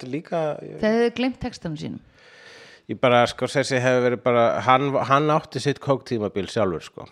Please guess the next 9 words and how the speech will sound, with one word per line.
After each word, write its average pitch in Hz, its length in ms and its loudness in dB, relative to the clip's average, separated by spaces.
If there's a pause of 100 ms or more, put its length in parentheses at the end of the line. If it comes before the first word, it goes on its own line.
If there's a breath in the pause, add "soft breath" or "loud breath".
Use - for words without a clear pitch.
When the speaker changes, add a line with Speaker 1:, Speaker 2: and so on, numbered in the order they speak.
(120)
Speaker 2:
Já, 190 480 -4
já, 165 300 -10
já. 156 100 -10
Speaker 1:
Það 107 120 -6
var 107 260 -2
early 110 420 0
eighties 101 680 -4
hérna 82 320 -10
bara, 78 320 -8